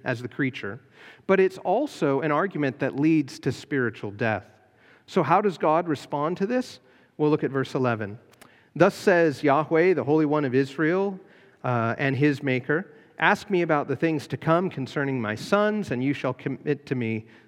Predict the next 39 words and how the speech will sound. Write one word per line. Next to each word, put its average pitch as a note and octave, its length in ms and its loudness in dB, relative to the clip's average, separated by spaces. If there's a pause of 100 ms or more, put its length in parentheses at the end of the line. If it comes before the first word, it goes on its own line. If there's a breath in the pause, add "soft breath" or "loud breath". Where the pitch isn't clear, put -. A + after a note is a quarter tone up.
the D3 80 0
work B2 420 0
of A#2 300 -4
my A2 160 -2
hands." A2 480 -4
Again, G3 260 2
this F#3 140 0
is C#3 80 -8
poetry. D#3+ 640 0 (320 loud breath)
I B2+ 80 -2
think C#3+ 140 2
it's - 260 -6 (100)
a - 280 -12
little G3 180 4
bit F3+ 120 2
hard D#3 380 2
to D3 100 -4
interpret D3 380 -2
these C3+ 220 -2
words. C3 380 -2 (400 loud breath)
Uh, D#3 80 2
because A3 380 2
it's - 160 -2
poetry, D#3 840 -2 (260 loud breath)
one G#3+ 180 2
of E4 60 0
the D#4+ 100 2
things F#3+ 340 0
Hebrew F3 340 2
poetry F3 540 0
does A#2+ 580 -2 (340 soft breath)
is G3 240 6
it F#3+ 140 2
opens A3+ 460 0
up F#3 220 2
the E3 160 4
option C3 760 -2 (320 loud breath)
of E3+ 320 2
communicating, E3+ 1040 0